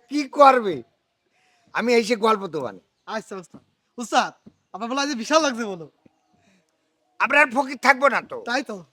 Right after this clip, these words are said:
Speaker 1: আমরা আর ফকির থাকবো না। আমার সে তো পুরো আমার আজকে পাগল করে ফেলবে। কবে যে বিরিয়ানি খাতি হবে, পোলাও খাতি হবে, কুরমা,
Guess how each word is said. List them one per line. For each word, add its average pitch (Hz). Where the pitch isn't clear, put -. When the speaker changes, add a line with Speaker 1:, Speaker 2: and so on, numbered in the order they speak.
Speaker 1:
আমরা 202
আর 170
ফকির 220
থাকবো 143
না। 101
আমার 320
সে 311
তো 339
পুরো 330
আমার 294
আজকে 285
পাগল 247
করে 254
ফেলবে। 190
কবে 208
যে 247
বিরিয়ানি 247
খাতি 240
হবে, 247
পোলাও 254
খাতি 233
হবে, 226
কুরমা, 226